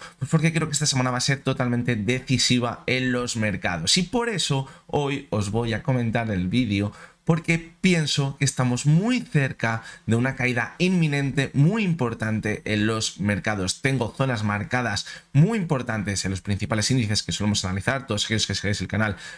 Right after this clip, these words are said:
lo sabréis. Vamos a ver dónde se encuentran ahora mismo los índices y os daréis cuenta de que el recorrido al alza ya es prácticamente nulo y que puede que la caída sea inminente esta semana. Además, va a ser una semana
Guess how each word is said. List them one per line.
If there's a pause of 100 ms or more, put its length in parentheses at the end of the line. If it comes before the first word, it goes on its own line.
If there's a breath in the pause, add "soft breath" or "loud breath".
(140 loud breath)
lo
sabréis.
Vamos
a
ver
dónde
se
encuentran
ahora
mismo
los
índices (260 loud breath)
y
os
daréis
cuenta
de
que
el
recorrido
al
alza
ya
es (140)
prácticamente (220 loud breath)
nulo (280 loud breath)
y
que
puede
que
la
caída
sea
inminente
esta
semana.
Además,
va
a
ser
una
semana